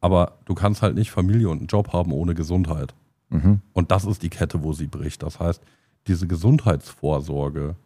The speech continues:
Speaker 1: ob das jetzt Sport ist oder
Speaker 2: Mhm.
Speaker 1: ob das das ist, dass du jetzt auch wirklich einfach mal früher zum Arzt gehst. Ähm, ich glaub, das muss einem klar werden, dass das ohne Gesundheit ist das alles nix.
Speaker 2: Ja.
Speaker 1: So, jetzt klinge ich jetzt wie so, als wenn ich so dreißig Jahre vorher geboren wäre.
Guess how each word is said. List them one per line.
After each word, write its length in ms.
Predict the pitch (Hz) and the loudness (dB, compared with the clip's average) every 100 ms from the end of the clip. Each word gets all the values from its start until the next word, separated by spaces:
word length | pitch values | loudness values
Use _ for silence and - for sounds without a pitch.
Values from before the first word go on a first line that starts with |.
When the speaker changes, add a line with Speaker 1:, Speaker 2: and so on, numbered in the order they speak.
| _ _ | _ _
Speaker 1:
ob 120 | 73 | -12
das 160 | 78 - | -10 -6
jetzt 180 | 80 - | -6 -6
Sport 380 | - 78 80 | -4 -2 -2
ist 220 | - 82 73 | -2 -2 2
oder 280 | 76 78 | 4 4
Speaker 2:
Mhm. 240 | 67 69 76 - - | 2 0 -2 -4 -2
Speaker 1:
ob 160 | - | 0
das 200 | 110 92 | 0 -2
das 240 | - 85 - | -2 -4 -4
ist, 240 | 95 - | -6 -2
dass 140 | 82 | -4
du 160 | - 82 | 0 0
jetzt 260 | 85 80 - | 0 -2 -4
auch 100 | 80 76 | -6 2
wirklich 400 | 95 - 85 - | 4 4 0 -2
einfach 240 | 85 85 | -2 0
mal 140 | 82 78 | 0 0
früher 340 | - 95 80 | -2 0 0
zum 180 | - 76 | -2 -6
Arzt 340 | 80 104 - | -2 -2 -2
gehst. 240 | - 76 - _ _ _ _ - | -6 -6 -8 _ _ _ _ -2
Ähm, 240 | 82 71 - _ _ | -2 -2 -8 _ _
ich 120 | - | -4
glaub, 160 | - - | -4 0
das 180 | 110 - | 2 2
muss 160 | 123 | 2
einem 140 | 92 98 | 2 0
klar 260 | - 98 | 2 2
werden, 220 | 104 104 90 | 4 2 2
dass 160 | 90 | -2
das 280 | 90 87 - _ - | -2 -4 -8 _ 2
ohne 240 | 104 123 | 6 6
Gesundheit 600 | 95 82 101 104 113 107 | 4 2 2 4 2 2
ist 180 | - - | -4 -10
das 120 | 92 | -6
alles 320 | - 107 71 | -2 -2 -2
nix. 280 | 67 67 - - _ _ | -6 -10 -12 -20 _ _
Speaker 2:
Ja. 160 | 92 98 - _ - | 4 4 0 _ -2
Speaker 1:
So, 60 | |
jetzt 280 | 82 67 - | 0 0 -2
klinge 220 | - 95 | 0 2
ich 100 | 85 | 0
jetzt 240 | 76 - 87 | -4 -6 -6
wie 60 | |
so, 400 | 82 82 78 80 - _ - | -2 -2 -2 -4 -8 _ -18
als 160 | - | -6
wenn 100 | 76 | -2
ich 120 | 78 | -2
so 320 | - 71 76 82 - - | -4 -4 -4 -8 -16 -4
dreißig 320 | 87 80 - | -2 0 0
Jahre 200 | 80 80 | 0 -2
vorher 280 | - 90 80 | 0 2 2
geboren 360 | 76 73 76 73 | 0 0 0 0
wäre. 200 | 76 | -2